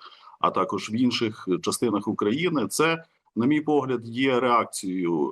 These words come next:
е, Росії на те, що відбувалося в Нью-Йорку, і в тому числі на слова,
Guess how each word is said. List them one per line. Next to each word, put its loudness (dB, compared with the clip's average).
е, 2
Росії 0
на 0
те, 0
що -6
відбувалося 0
в -4
Нью-Йорку, 0
і -4
в -6
тому 0
числі 0
на 2
слова, 2